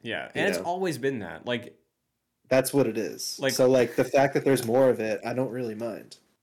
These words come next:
Speaker 2: Like, I, I think that is a net positive.
Speaker 1: Yeah, man, they sold Jar Jar Binks lollipops. Remember, <laughs> like, ever
Speaker 2: Dude,
Speaker 1: since
Speaker 2: they
Speaker 1: then, it's been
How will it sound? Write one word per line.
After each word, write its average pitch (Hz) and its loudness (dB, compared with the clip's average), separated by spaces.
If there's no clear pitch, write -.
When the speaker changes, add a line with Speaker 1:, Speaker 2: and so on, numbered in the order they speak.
Speaker 2:
Like, 113 -6
I, 120 2
I 120 2
think 139 2
that 120 4
is 113 0
a 110 -6
net 107 -8
positive. 95 -8
Speaker 1:
Yeah, 123 -2
man, 107 -4
they 120 -4
sold 131 -6
Jar 117 -2
Jar 120 -4
Binks 117 -8
lollipops. 101 -10
Remember, - -14
<laughs> 117 -14
like, 117 -2
ever 120 -2
Speaker 2:
Dude, 135 -6
Speaker 1:
since 185 4
Speaker 2:
they 220 8
Speaker 1:
then, 110 2
it's 113 -8
been 117 -4